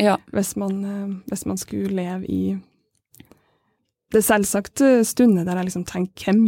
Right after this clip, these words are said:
Speaker 2: gjør jeg dette for?» Altså, hvem, jeg gjør alt der arbeidet for andre kunstnere, kan det føles som av og til.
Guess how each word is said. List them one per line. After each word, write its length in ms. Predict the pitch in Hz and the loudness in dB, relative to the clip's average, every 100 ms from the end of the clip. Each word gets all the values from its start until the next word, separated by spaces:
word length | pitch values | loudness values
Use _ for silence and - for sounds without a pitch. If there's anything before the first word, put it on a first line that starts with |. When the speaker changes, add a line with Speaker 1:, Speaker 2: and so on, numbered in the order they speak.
| 190 | 2
Speaker 2:
gjør 220 | 160 175 | -2 -6
jeg 160 | 190 196 | -8 -6
dette 240 | 214 - | -6 -6
for?» 220 | - 330 190 _ _ _ _ _ | -4 -4 -4 _ _ _ _ _
Altså, 220 | 196 214 | -4 -2
hvem, 380 | 208 - 208 226 247 226 | -4 -4 0 2 2 0
jeg 240 | 226 214 | -2 0
gjør 200 | 214 214 - _ - | 2 0 -2 _ -8
alt 220 | 247 - - | -8 -8 -2
der 160 | 233 | 0
arbeidet 420 | 208 202 180 165 180 | 2 0 -2 -4 -2
for 140 | 196 | 0
andre 280 | 190 175 165 | 0 0 -2
kunstnere, 580 | 180 180 - 156 147 175 - - | -4 -4 -4 -4 -4 -6 -8 -2
kan 140 | 190 | 0
det 120 | 180 | 0
føles 320 | - 175 160 - | 0 -2 -2 -4
som 80 | 170 | -6
av 140 | 170 | -8
og 20 | |
til. 220 | 175 175 | -6 -6